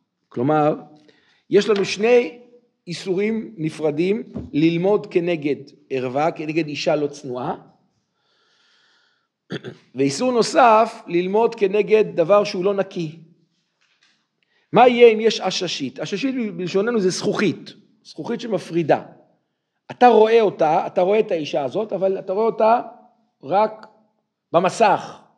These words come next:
או רק דרך זכוכית. אתה יושב שם בחלון, ואתה רואה את זה ד-, החוצה, אבל החלון מסתיר. אז הגמרא אומר-,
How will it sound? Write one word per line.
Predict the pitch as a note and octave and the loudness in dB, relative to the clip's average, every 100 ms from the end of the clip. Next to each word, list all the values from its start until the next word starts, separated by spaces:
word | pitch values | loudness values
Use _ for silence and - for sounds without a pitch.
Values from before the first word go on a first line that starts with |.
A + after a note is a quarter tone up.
| _ _ _ _ _ | _ _ _ _ _
או | E3+ E3 | -2 4
רק | G#3+ G#3+ | 4 2
דרך | F3 A3+ F#3 | 0 0 -2
זכוכית. | - F3+ F#3+ C#3+ | -8 -6 -4 -4
אתה | C3 F3+ | -4 -2
יושב | E3+ F#3 | -2 -2
שם | D3+ D#3+ | -4 -4
בחלון, | D3 C#3 D3+ A#3 C#4 - - _ | -4 0 2 2 2 -2 -16 _
ואתה | - - | -4 2
רואה | F#3 A#3+ | 4 6
את | A3+ | 6
זה | D#3+ A3+ A#3+ A#3+ - D3+ | 6 4 4 2 -6 2
ד-, | C#3 A#3 - | 6 6 4
החוצה, | B2 B3 A3 C#4+ C4+ | -6 -4 4 6 8
אבל | G#3+ | 6
החלון | F3 D#3 F3 A3+ A#3+ | 4 2 4 2 2
מסתיר. | G3+ - G#3 D3 A#2 - - _ _ - - _ _ _ _ | -2 -2 2 2 0 -12 -20 _ _ -20 -20 _ _ _ _
אז | G2+ | -8
הגמרא | C3 A3+ | 2 2
אומר-, | B3 C#4 | 4 4